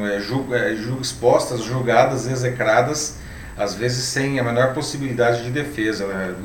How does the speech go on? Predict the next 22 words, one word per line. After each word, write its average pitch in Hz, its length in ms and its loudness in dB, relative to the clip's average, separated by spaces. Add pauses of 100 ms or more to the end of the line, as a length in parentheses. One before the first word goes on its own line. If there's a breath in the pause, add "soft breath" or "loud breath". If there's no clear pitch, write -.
(180)
Por 110 120 -2
esse 110 180 -4
tribunal 113 640 2
das 117 220 0
redes 113 200 -6
sociais. 117 520 0 (500 loud breath)
O - 40 -10
que 196 100 0
é - 20 4
terrível, 143 400 2
né? 95 140 -6
Porque 107 220 -6
isso 120 140 -2
daí, 123 220 -2
novamente, 123 460 0
co-, 127 100 -2
acaba 113 300 0
comprometendo 123 640 -2
toda 127 360 4
a - 40 0
sociedade, 95 720 -2
não? 87 160 -6